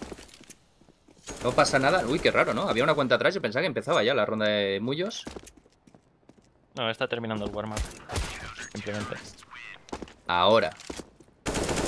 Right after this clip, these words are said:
Speaker 1: La cuenta atrás. Para empezar esta ronda de mullos, ya sabéis, lado C T, estamos en el mapa caché. ¿Tú cómo lo ves? Mapa caché que depende del equipo atacando, se le suele sacar muchas, muchas rondas.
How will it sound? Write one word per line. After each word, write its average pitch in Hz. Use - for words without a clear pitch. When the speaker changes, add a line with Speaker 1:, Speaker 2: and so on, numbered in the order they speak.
Speaker 1:
La -
cuenta 110
atrás. 127
Para 98
empezar 107
esta 120
ronda 123
de 113
mullos, 139
ya 123
sabéis, 123
lado 117
C 123
T, 156
estamos 120
en 117
el 113
mapa 123
caché. 151
¿Tú 123
cómo 139
lo 120
ves? 131
Mapa 131
caché 165
que 120
depende 127
del 180
equipo 165
atacando, 151
se -
le 110
suele -
sacar 165
muchas, 117
muchas -
rondas. 139